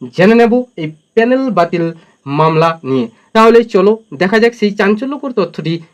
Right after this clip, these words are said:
কী রয়েছে, তোমাদের সামনে এই মুহূর্তে অনস্ক্রিনে কিন্তু প্রেজেন্ট করতে চলেছি। এসএসসি নিয়োগ দুর্নীতিতে সিবিআইয়ের হাতে পুনরায় নতুন তথ্য, যাতে ফাঁসতে চলেছে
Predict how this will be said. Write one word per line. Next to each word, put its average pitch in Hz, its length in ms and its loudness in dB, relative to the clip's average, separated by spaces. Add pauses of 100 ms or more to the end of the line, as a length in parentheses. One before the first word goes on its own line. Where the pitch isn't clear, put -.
(160)
কী 226 140 2
রয়েছে, 143 440 2 (220)
তোমাদের 214 260 4
সামনে 226 240 2 (100)
এই 196 100 4
মুহূর্তে 233 460 0
অনস্ক্রিনে 202 480 0
কিন্তু 151 360 -2 (440)
প্রেজেন্ট 202 280 0
করতে 143 320 -2 (260)
চলেছি। 120 360 -6 (580)
এসএসসি 208 540 0 (380)
নিয়োগ 214 320 2
দুর্নীতিতে 233 680 2 (260)
সিবিআইয়ের 233 640 2
হাতে 156 500 -2 (320)
পুনরায় 220 480 4 (180)
নতুন 156 400 -2
তথ্য, 139 480 -8 (420)
যাতে 202 520 2 (200)
ফাঁসতে 226 400 -4
চলেছে 165 520 -2